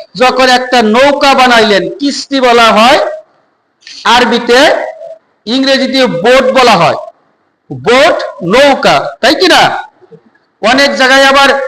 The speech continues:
ডিঙ্গি বলে, এক এক জায়গায় এক এক রকম ভাষায় বলে, কিন্তু নৌকা তো সব জায়গায় চিনবে, ঠিক কি না? তারা নৌকায় উঠার পরে চল্লিশ জন, ওয়ালা চল্লিশ জোড়া আশি জন যখন উম্মত নিয়ে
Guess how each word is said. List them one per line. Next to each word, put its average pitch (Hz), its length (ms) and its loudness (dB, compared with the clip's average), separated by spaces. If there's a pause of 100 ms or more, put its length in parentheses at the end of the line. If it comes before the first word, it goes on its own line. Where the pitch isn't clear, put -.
(220)
ডিঙ্গি 285 480 0
বলে, 262 220 2
এক 262 160 2
এক 269 180 2
জায়গায় 277 240 0
এক 240 200 0
এক 285 200 2
রকম 285 300 0
ভাষায় 220 360 2
বলে, 240 240 2
কিন্তু 254 320 -2
নৌকা 269 400 0
তো 285 120 0
সব 262 260 0
জায়গায় 269 220 0
চিনবে, 220 220 -2
ঠিক 254 160 -8
কি 311 80 0
না? 240 140 2 (1600)
তারা 247 220 0
নৌকায় 285 560 2
উঠার 285 240 0
পরে 277 280 2 (500)
চল্লিশ 269 560 0
জন, 277 180 2
ওয়ালা 247 320 2
চল্লিশ 269 560 0
জোড়া 254 180 2
আশি 240 360 2
জন 269 260 0
যখন 254 340 0
উম্মত 247 440 -2 (100)
নিয়ে 233 260 -2